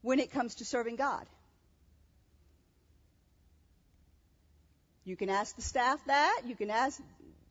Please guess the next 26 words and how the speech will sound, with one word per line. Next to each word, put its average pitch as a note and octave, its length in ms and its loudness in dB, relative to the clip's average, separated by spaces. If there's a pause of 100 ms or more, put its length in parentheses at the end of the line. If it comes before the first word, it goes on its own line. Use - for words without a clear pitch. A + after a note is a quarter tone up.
(220)
Dave B3+ 300 2
has - 180 -8 (220)
heard C4 220 0
him C#4+ 180 2
say C4+ 300 -2
it's - 140 -10
not C#4 200 -2
confusing C#4 420 -4
a C#4 60 -6
few C#4+ 180 -6
times. E4 560 -2 (1900)
When C#4+ 160 4
it F4 120 2
comes D#4 260 0
to C#4 100 -8
serving C#4 320 0
God, D4 280 -2 (1700)
he D#4+ 180 2
don't D#4+ 220 4
go C#4+ 320 4 (840)
even B3+ 340 -2 (340)
a A#3 80 2
little C4+ 300 -2
to G3+ 140 -8
the F3+ 100 -6
left. - 340 -10